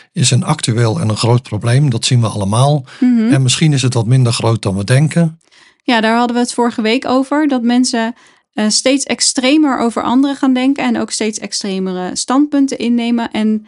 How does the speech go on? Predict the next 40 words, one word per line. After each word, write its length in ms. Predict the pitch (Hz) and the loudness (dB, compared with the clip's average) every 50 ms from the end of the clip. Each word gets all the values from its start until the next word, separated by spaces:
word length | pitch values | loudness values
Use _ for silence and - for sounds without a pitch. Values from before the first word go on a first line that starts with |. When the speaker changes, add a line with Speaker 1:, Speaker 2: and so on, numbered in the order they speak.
| _ _ | _ _
Speaker 2:
dat 180 | - 214 220 - | -4 -2 0 0
je 80 | 240 | -2
daarmee 680 | 202 196 214 220 247 269 254 240 226 226 226 233 226 - _ _ _ _ _ _ | 0 2 2 2 4 2 2 2 2 0 0 -2 -2 -6 _ _ _ _ _ _
meer 420 | - 202 220 226 247 277 294 285 | 0 2 4 4 4 4 2 2
polarisatie 800 | 294 277 254 254 247 240 254 - - 214 214 220 - - - - | 2 0 0 2 2 0 0 0 0 -2 -2 -2 -2 -4 -4 -2
in 120 | 208 202 | -2 -2
de 60 | 190 | 0
hand 280 | 180 185 220 247 240 - | 0 0 2 0 0 0
werkt. 300 | - - - 165 165 - | -4 -6 -6 -6 -6 -6
Dus 180 | - 202 - - | -6 -8 -6 -4
als 260 | - 220 247 269 - | -2 0 0 0 0
je 100 | - 226 | 0 0
al 160 | 208 202 202 | 0 0 -2
extremer 560 | - 196 - - - - 226 214 208 202 202 | -4 -4 -6 -6 -4 -2 -2 -2 -2 -2 -2
denkt 360 | 185 196 196 202 - - - - | -2 -2 -4 -4 -6 -8 -8 -8
over 240 | 196 185 - 196 | -8 -6 -4 -4
mensen, 440 | 190 185 185 190 185 - 185 185 185 | -4 -2 -2 -4 -4 -4 -4 -6 -4
dan 360 | 165 190 190 190 190 180 - - - _ _ _ _ - | -4 -4 -2 -2 -2 -4 -6 -8 -12 _ _ _ _ -4
dat, 300 | 190 190 - - - - _ | -4 -4 -4 -6 -12 -14 _
eh, 280 | - 175 175 175 175 180 | -12 -10 -8 -8 -8 -8
gerechtvaardigd 920 | 180 - - 196 196 214 202 - - - 247 240 269 302 254 226 214 - - - | -8 -8 -8 -6 -6 -6 -6 -8 -6 -2 0 0 2 0 0 -2 -4 -6 -10 -6
is, 300 | - 180 208 294 - - | -4 -2 -2 -2 -2 -2
dus 140 | - 220 - | -4 -4 -4
als 120 | 214 214 | -4 -2
je 60 | - | 0
Speaker 1:
Mhm. 80 | - 139 | -2 -2
Speaker 2:
ervan 160 | 143 - 190 190 | 0 0 -2 -2
uitgaat 340 | 196 220 - - 220 208 | -2 -2 -2 -4 -6 -6
dat 120 | - 190 185 | -6 -6 -8
de 60 | 196 | -8
polarisatie 720 | - - 190 185 180 185 190 185 - 185 180 180 - 185 160 | -8 -6 -6 -4 -4 -6 -6 -6 -6 -6 -6 -6 -8 -10 -10
groter 420 | - - 180 208 247 247 - - | -8 -4 -2 0 0 0 -2 -4
is, 180 | - 185 208 - - - - - - _ _ | -6 -6 -8 -10 -14 -20 -20 -20 -20 _ _
dan 160 | _ 233 247 254 | _ 0 0 0
creëer 520 | - - 247 254 262 262 302 294 302 311 | 0 0 0 2 2 2 2 2 2 2
je 120 | 269 214 | 0 0
daardoor, 580 | 202 220 240 277 302 262 190 185 190 196 220 233 | 0 0 0 2 2 0 0 0 -2 -2 -2 -2
door 180 | 220 254 277 285 | 0 0 0 2
dat 180 | 254 220 170 | 0 -2 -2
denken, 500 | - 180 175 185 190 - 214 240 294 320 | -2 -2 -2 -2 -2 -2 -2 -2 -2 -4